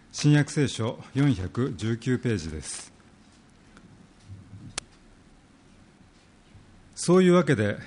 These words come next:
私はこう願っています。男たちは怒ったり争ったりせずに、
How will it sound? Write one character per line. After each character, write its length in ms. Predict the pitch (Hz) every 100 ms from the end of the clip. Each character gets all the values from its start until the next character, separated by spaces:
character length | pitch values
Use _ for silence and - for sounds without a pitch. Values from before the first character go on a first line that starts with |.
| -
私 380 | 113 127 156 -
は 200 | 151 147
こ 220 | - 151
う 60 | 151
願 180 | 147 143
っ 40 |
て 160 | 139 104
い 60 |
ま 140 | 87 85
す。 300 | - - - - _ - - - - - -
男 300 | 131 180 175
た 120 | 156
ち 140 | - 110
は 240 | 98 95 - - _
怒 240 | 123 - 190
っ 80 |
た 180 | 190 135
り 200 | 95 98 -
争 360 | 120 131 151 175
っ 40 |
た 160 | - 127
り 100 | 101
せ 160 | -
ず 160 | 104 87
に、 160 | 82